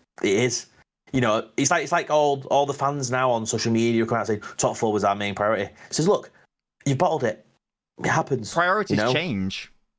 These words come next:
Speaker 1: E-, everyone's exactly, no, exactly. When you, you can't just go, "Oh, top four, we're happy with top four,"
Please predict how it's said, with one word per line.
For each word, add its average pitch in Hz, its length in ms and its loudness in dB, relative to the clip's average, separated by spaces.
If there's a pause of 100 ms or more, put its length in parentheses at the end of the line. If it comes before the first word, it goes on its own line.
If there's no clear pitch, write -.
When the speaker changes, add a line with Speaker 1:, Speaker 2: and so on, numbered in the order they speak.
(260)
Speaker 1:
E-, - 80 0
everyone's 175 400 0
exactly, 208 340 -2
no, 226 80 2
exactly. 131 480 0
When 190 200 0
you, 208 160 2
you 160 120 -2
can't 208 200 0
just 180 120 -8
go, 147 160 2
"Oh, 101 200 0
top 123 240 -2
four, 113 100 -8
we're 117 80 2
happy 139 160 2
with 110 140 -2
top - 180 -2
four," 78 380 -4